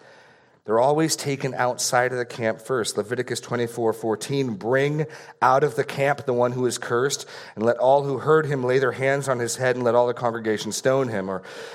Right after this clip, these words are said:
in Numbers fifteen, "After giving the law, they found a man gathering sticks on the Sabbath."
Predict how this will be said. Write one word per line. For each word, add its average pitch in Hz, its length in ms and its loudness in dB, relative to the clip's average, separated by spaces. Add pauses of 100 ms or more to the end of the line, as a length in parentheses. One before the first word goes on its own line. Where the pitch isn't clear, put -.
(300)
in 117 160 0
Numbers 135 340 2
fifteen, 131 720 -2 (440)
"After 117 200 -8
giving 135 280 2
the 123 100 4
law, 123 240 6
they 120 80 0
found 123 300 0
a - 20 0
man 120 240 0
gathering 117 540 2
sticks - 440 -2
on 117 60 -6
the 101 80 -4
Sabbath." 131 640 2